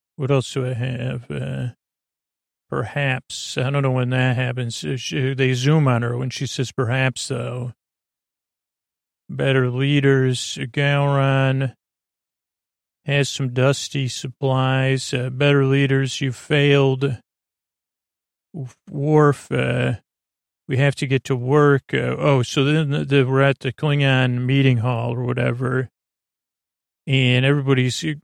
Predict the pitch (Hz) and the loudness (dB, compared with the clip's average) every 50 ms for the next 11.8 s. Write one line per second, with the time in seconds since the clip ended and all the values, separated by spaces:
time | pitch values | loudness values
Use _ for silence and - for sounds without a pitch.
0 | - - 147 147 123 - 151 139 123 139 151 147 135 123 131 135 139 147 143 135 | -6 -6 -6 -4 -4 -6 -8 -8 -6 -6 -6 -6 -4 -4 -6 -6 -4 -2 -2 -2
1 | 117 - - - 156 143 139 120 - 143 143 - 147 139 135 139 147 143 135 123 | -4 -4 0 2 2 2 2 0 -4 -8 -4 -2 0 2 4 4 4 4 4 4
2 | 117 123 120 123 123 123 127 127 123 _ _ _ _ _ _ _ _ _ _ _ | 2 -2 -4 -8 -8 -8 -10 -12 -12 _ _ _ _ _ _ _ _ _ _ _
3 | _ _ _ _ _ _ _ _ - 131 147 160 165 160 - - - 147 147 143 | _ _ _ _ _ _ _ _ -2 2 4 4 4 4 2 2 2 2 4 4
4 | 131 123 131 131 123 123 127 127 123 127 131 139 139 139 135 135 127 127 123 123 | 2 2 2 2 2 4 4 2 2 2 2 2 2 2 0 0 0 0 -2 -2
5 | 120 113 127 123 135 165 160 147 139 139 143 139 139 127 127 127 120 127 123 123 | -2 0 2 4 6 6 6 4 2 2 0 0 0 0 0 0 0 2 2 2
6 | 123 120 117 - - 139 127 127 139 131 160 160 156 143 143 - - 139 120 117 | 0 -2 -2 -2 -2 -2 -2 0 0 2 2 2 2 0 -2 0 0 0 0 2
7 | 127 143 170 190 160 107 - - 143 135 131 131 131 139 151 156 151 - - - | 4 4 4 4 4 2 -2 -4 -4 -2 -2 -2 0 2 2 2 0 -2 -6 -4
8 | 151 143 139 131 131 127 131 131 131 127 123 135 139 143 139 - - 143 131 131 | 0 2 2 4 4 2 2 0 0 -2 0 2 2 2 2 0 -2 0 2 4
9 | 135 131 131 123 - - 156 147 - - 151 139 123 143 139 151 - 127 - - | 4 4 4 2 0 -4 -8 -8 -8 -8 -8 -6 -6 -6 -6 -6 -6 -4 0 0
10 | 165 165 156 139 143 143 139 - - 147 131 127 127 131 135 143 147 139 127 120 | 0 0 2 2 2 2 0 0 -2 -2 0 0 0 2 2 4 2 2 2 0
11 | 123 120 - 143 139 131 131 127 - - - 135 127 127 127 127 | -4 -4 -4 -4 -4 -2 -2 -4 -4 -4 -4 -2 -2 0 -2 -2